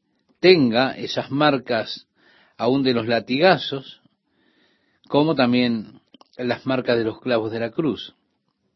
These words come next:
Su rostro fue tan golpeado que quedó sumamente hinchado, tanto que quizá usted apenas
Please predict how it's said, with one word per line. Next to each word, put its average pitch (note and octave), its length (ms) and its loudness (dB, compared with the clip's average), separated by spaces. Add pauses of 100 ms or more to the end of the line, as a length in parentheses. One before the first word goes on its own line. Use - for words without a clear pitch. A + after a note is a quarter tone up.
(440)
Su A2+ 160 -8
rostro B2 340 -2
fue A#2+ 160 -8
tan C3 160 0
golpeado C#3 680 2 (1040)
que A#2+ 540 -2 (200)
quedó B2 540 -2
sumamente C3+ 640 -2
hinchado, A#2 720 2 (680)
tanto C#3 300 -2
que A2 180 -8
quizá F#2 280 -4
usted C3 340 -2
apenas B2 640 0